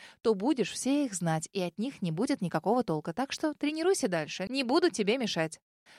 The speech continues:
Развернулась с намерением всё же дойти до зала, но Матвей подскочил и преградил дорогу. "Я не допущу, чтобы какой-то придурок тебя лапал. Ты моя девушка". Процедил сквозь зубы, а его глаза потемнели.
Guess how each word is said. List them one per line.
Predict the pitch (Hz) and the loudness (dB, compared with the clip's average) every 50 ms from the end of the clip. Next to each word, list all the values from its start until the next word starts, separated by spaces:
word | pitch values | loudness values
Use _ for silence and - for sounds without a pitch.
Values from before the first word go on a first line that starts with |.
| - - | -6 2
Развернулась | 220 240 254 233 233 240 226 220 220 240 294 311 311 - - - | 4 4 4 4 4 2 2 2 0 0 0 -2 -4 -6 -8 -10
с | - - | -4 0
намерением | 214 196 196 196 214 214 208 196 185 180 180 175 | 2 2 4 4 4 4 4 4 2 0 -2 -2
всё | - - 214 | 0 2 2
же | 196 196 185 | 2 4 4
дойти | 175 170 165 - 208 202 | 4 2 2 2 0 0
до | 180 170 160 156 | 2 2 0 4
зала, | 165 208 262 302 311 302 285 - - | 4 6 6 6 4 2 0 -2 -2
но | 247 294 339 | 0 2 2
Матвей | 330 311 277 - 277 277 | 2 2 0 0 -2 -2
подскочил | - 262 247 - - 220 190 - - 285 294 | -2 -2 -4 -2 -2 -2 -2 0 -2 -4 -2
и | - 262 262 | -4 -6 -6
преградил | - 247 214 208 214 202 202 220 214 | -4 -2 0 0 0 2 2 2 2
дорогу. | 202 208 196 190 165 143 143 147 - _ _ _ _ _ _ _ - | 4 4 4 4 2 -2 -4 -10 -14 _ _ _ _ _ _ _ -6
"Я | 180 180 185 196 214 220 | -2 0 2 4 4 4
не | 233 233 | 2 2
допущу, | 233 226 226 247 226 - 220 185 | 0 0 0 -2 -4 -2 -4 -4
чтобы | - - - 165 160 - | -4 -4 -6 -4 -4 -4
какой-то | 175 165 180 170 180 | -4 -2 -2 -2 -2
придурок | - 180 185 190 262 302 196 170 - | 0 2 2 2 2 2 0 -2 -4
тебя | - 175 170 180 175 | -4 -2 0 2 2
лапал. | 165 151 143 - 139 135 - _ _ _ _ - | 2 0 -2 -4 -8 -14 -16 _ _ _ _ -8
Ты | - 233 254 | -4 -2 0
моя | 214 165 147 156 160 | 0 0 0 0 0
девушка". | 165 190 190 160 139 - - - - - _ _ _ _ - | 2 0 0 0 -2 -6 -10 -16 -20 -20 _ _ _ _ -2
Процедил | 180 185 185 - 220 208 254 254 | -2 0 0 0 0 0 0 0
сквозь | - - - 196 196 196 | -2 0 2 2 4 4
зубы, | 185 262 330 269 220 240 - | 4 4 2 4 2 0 2
а | - 175 175 | 2 2 2
его | 185 190 208 | 4 4 4
глаза | 202 196 196 196 220 254 | 6 6 4 6 4 2
потемнели. | - 226 208 - 208 202 208 202 185 156 139 135 | 0 0 -2 -2 0 0 2 2 0 0 -2 -8